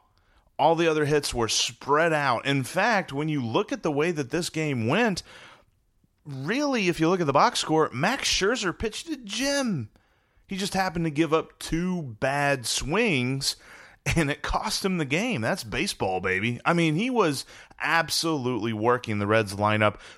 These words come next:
Twenty-one, according to Baseball Savant, twenty-one swings and misses for Max Scherzer last night. It just so <laughs> happened that a Eugenio Suarez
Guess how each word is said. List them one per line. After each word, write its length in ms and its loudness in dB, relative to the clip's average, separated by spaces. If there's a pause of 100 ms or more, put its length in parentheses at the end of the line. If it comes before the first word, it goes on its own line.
(120)
Twenty-one, 920 0
according 300 -2
to 60 0
Baseball 360 2
Savant, 380 0
twenty-one 800 2 (320)
swings 520 0
and 160 2
misses 480 -4 (500)
for 160 6
Max 360 0
Scherzer 460 0 (100)
last 380 2
night. 280 0 (520)
It 160 -4
just 280 -4
so 200 2
<laughs> 80 -2
happened 520 -4 (300)
that 240 0
a 80 4
Eugenio 640 2
Suarez 640 2